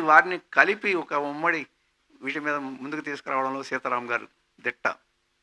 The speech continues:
అటువంటి వారు లేకపోవడం అనేది ఈరోజు ఈ సందర్భానికి చాలా లోటు అని చెప్పేసి అనిపిస్తుంది. మరో ముఖ్యమైన విషయం, ఆయనకి బాగా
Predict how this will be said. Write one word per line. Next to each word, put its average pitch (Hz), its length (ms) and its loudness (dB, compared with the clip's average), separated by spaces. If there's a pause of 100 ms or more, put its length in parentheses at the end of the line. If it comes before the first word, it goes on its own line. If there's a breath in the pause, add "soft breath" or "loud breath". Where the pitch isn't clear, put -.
(280)
అటువంటి 135 440 -6 (400)
వారు 131 280 0
లేకపోవడం 127 500 0
అనేది 117 260 -6 (460)
ఈరోజు 123 360 -8
ఈ - 100 -16
సందర్భానికి 127 640 -4 (600)
చాలా 131 280 -6
లోటు 123 200 -4
అని 110 120 -18
చెప్పేసి 110 320 -20
అనిపిస్తుంది. - 480 -20 (1200)
మరో 151 280 6
ముఖ్యమైన 170 420 0
విషయం, 156 280 -2
ఆయనకి 143 300 -4
బాగా 143 220 2